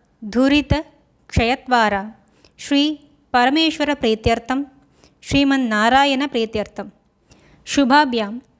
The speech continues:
शुभे शोभने मुहूर्ते अद्य ब्रह्मणः द्वितीयपरार्ते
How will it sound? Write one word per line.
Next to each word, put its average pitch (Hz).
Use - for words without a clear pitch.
शुभे 247
शोभने 269
मुहूर्ते 240
अद्य 254
ब्रह्मणः 226
द्वितीयपरार्ते 226